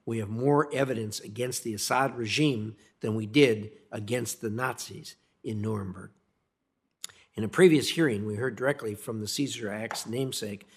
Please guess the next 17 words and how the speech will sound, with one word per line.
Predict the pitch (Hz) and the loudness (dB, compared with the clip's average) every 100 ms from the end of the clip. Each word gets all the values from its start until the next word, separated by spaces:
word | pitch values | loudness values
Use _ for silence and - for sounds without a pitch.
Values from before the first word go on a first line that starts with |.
| _ - | _ -6
about | 120 123 | -4 -2
the | 104 | -4
regime's | 101 120 117 - | -2 -4 -4 -6
continued | 104 98 123 117 98 | -10 -6 -6 -4 -8
atrocities. | - 127 120 - 90 87 - - - _ - | -4 -2 -2 -4 -10 -14 -16 -18 -20 _ -6
Today, | 117 131 135 135 - - _ | 4 6 6 4 -4 -20 _
we | - 110 | -4 -2
will | 104 | -4
hear | - 139 | -2 -4
from | 104 113 | -2 -6
another | 110 135 139 | 0 2 2
brave | 104 113 104 | 2 0 0
Syrian | - 107 107 98 | -2 -2 -2 -6
who | 107 | -6
risked | 117 113 - | -6 -6 -4
his | 123 110 | -4 -4
life | 104 104 | -6 -8